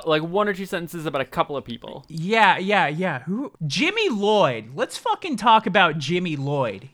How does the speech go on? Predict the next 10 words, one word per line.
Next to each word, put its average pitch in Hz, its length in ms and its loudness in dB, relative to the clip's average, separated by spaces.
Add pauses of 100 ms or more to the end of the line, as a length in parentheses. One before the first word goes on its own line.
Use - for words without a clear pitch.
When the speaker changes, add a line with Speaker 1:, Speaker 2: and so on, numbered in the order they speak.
Speaker 2:
He's, 311 420 -4 (540)
he's 277 260 -12
a 277 80 -12
different 185 540 -6
boy. 131 460 -6 (140)
Uh, 160 240 4
that's, 180 280 -4
like, 190 280 -4
his 160 260 -10
thing. 185 460 -6